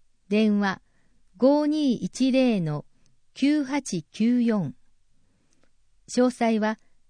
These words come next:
特別区人事構成事務組合教育委員会。ホームページ、エイチティーティーピーコロン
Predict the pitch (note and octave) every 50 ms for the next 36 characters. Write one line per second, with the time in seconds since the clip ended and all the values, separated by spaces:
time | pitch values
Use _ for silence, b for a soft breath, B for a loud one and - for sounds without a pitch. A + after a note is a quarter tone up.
0 | _ _ - A#3 G3+ - - D4 D4 D#4 D4 - - - - G3+ G3 F3+ - _
1 | - A#3+ A3 C4+ C#4+ C#4+ C4+ D4 D4 B3+ - - C4 C#4 C#4+ C#4 - - C4+ C4
2 | C4 B3+ G3+ G#3 A#3 A#3+ C#4 C4+ - - C#4+ C4 C#4 C4 A#3 F#3 F#3 F3+ D#3 -
3 | - A#3 A#3+ C4 C4+ B3+ - - C4 C4 C4 C4 B3+ B3+ B3 A3+ F#3+ - _ -
4 | D3+ D3 C#3+ C#3+ - _ _ _ _ _ _ _ _ _ _ _ _ _ _ _
5 | _ _ _ - A#3 A#3+ B3 B3 A#3 - A#3+ A3+ G#3 F3+ E3 - E3+ D#3 - _
6 | _ _ _ _ _ _ _ _ _ _ _ _ - G#3 B3 C#4+ D4+ C#4 - -
7 | - - _ - B3+ C4+ C#4 B3+ - - C4 C4+ C4 B3 - - B3+ C4 B3 -
8 | - - A#3 G#3+ G3 E3+ D3+ D3 -